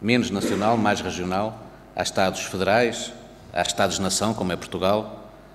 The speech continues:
eh, há Estados como o Estado espanhol, muito diferente do Estado português, com várias nações lá dentro. Portanto, cada, ca-, cada conjunto de instituições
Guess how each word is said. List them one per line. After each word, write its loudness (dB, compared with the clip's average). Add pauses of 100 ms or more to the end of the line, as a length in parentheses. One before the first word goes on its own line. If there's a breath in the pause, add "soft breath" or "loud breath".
(160)
eh, -4
há -2
Estados -2
como -6
o -6
Estado -4
espanhol, -2
muito -2
diferente -4
do -4
Estado -4
português, -4
com -2
várias 2
nações -4
lá -2
dentro. -2
Portanto, -6
cada, 0 (760 loud breath)
ca-, -2 (100)
cada 2
conjunto 4
de 0
instituições 2